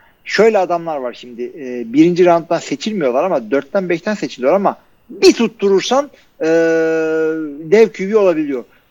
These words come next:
Bu tip adamlardan işte iki, iki, iki yılda bir, bir tane ya da her sene onlardan bir tane alacaksın.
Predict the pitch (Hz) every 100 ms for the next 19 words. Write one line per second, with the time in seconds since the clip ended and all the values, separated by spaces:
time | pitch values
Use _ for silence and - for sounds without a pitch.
0 | 170 277 277 220 185 185 180 180 165 226
1 | 185 - 185 185 - 240 240 - 269 -
2 | - - 247 226 185 185 202 196 185 147
3 | 139 180 175 170 175 202 185 165 165 170
4 | 170 165 170 180 - 160 127 214 220 202
5 | - 262